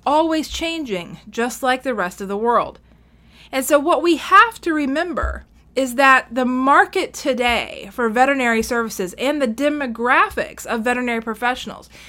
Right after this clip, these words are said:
is vastly different than what it was fifty years ago. Vastly different than what it was seventy-five years ago, a hundred years ago.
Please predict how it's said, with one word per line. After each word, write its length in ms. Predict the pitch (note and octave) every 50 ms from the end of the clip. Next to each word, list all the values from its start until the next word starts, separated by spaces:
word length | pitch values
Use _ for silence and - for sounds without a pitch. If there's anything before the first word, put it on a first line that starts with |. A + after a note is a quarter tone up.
| - - - -
is 180 | - D#4+ C#4+ C#4
vastly 720 | B3 A#3+ A#3+ C#4 D#4+ E4+ G#4+ A4 G#4+ - - - F4 D#4
different 640 | C#4 A3+ B3+ C#4 C4+ - - G3 G#2+ - - - - -
than 160 | - A3+ A3 A3
what 160 | B3 B3+ C4+
it 80 | A3+
was 240 | A#3 A#3 A3+ A3+ -
fifty 400 | - - B3 B3 B3 - - A3
years 320 | G3+ F#3 F#3 F#3 F3+ F3 F#3+
ago. 320 | - - D2 - - - _ - _ _ _ _ - - _ _ _ -
Vastly 360 | E4 F4 F#4+ G4 - F#4 F4
different 420 | C4+ E4 D#4+ - C4+ A#3+ A#3 G#3+ A3+
than 120 | A#3+ A#3
what 120 | A#3 A#3
it 60 | A#3 A3
was 180 | A3+ A3+ A3+
seventy-five 800 | - A#3+ G#3 G#3 G#3+ A#3 G#3 G3+ G3+ - F#3 G3 A3 B3 A#3+ F#3+
years 200 | F3 D3+ D3 -
ago, 200 | D#3 - G2+ A2+
a 40 | D3+
hundred 380 | - - A3+ A3+ G#3+ G3 F#3
years 220 | F3 C3+ D3 - -
ago. 260 | - - - -